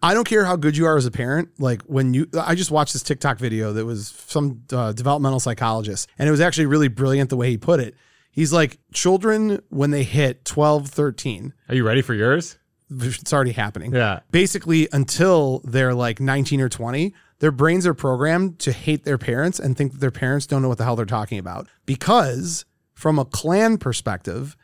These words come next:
Speaker 1: this is what pushed children out of their tribes and prevented incest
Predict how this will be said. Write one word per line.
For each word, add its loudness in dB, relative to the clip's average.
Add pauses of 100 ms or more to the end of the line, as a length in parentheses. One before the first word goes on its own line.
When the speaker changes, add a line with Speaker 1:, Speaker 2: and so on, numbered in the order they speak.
(260)
Speaker 1:
this 0
is -2
what 0
pushed 0
children 0
out 0
of 0
their 2
tribes -4 (280)
and 0
prevented 0
incest -2